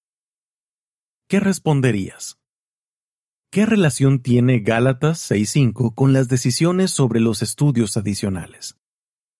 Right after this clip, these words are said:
¿Cómo deberían los cristianos ver los estudios adicionales? ¿Qué factores debe tener en cuenta un cristiano a la hora de decidir si seguirá estudiando?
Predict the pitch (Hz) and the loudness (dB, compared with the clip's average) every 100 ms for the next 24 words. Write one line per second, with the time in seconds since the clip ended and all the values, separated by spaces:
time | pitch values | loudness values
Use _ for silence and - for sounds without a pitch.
0 | _ _ _ _ _ _ _ _ _ - | _ _ _ _ _ _ _ _ _ -2
1 | 117 131 143 110 98 107 117 127 - 156 | 2 2 2 0 0 2 2 2 0 -4
2 | - 170 123 143 117 131 151 165 147 120 | -2 0 2 0 2 0 2 -2 -2 -2
3 | - 175 151 - 110 98 110 92 82 73 | -2 0 0 0 -2 -2 -4 -6 -8 -14
4 | - - _ _ _ _ _ _ _ _ | -18 -20 _ _ _ _ _ _ _ _
5 | _ _ _ _ _ _ _ - 208 - | _ _ _ _ _ _ _ -2 -2 0
6 | 202 - 151 156 151 135 139 143 123 110 | -2 2 2 2 2 2 2 0 0 2
7 | 127 120 117 131 127 113 101 - 147 - | 2 2 2 0 0 -2 -2 -2 -2 0
8 | 147 110 131 - 135 131 156 190 180 143 | 0 0 -2 0 0 2 2 0 0 0
9 | 123 113 104 123 180 190 - 123 120 101 | 0 -2 -4 -2 -2 0 -4 -2 -2 -2
10 | 104 123 120 120 120 113 82 76 - | 0 0 0 -2 -2 -2 -6 -10 -20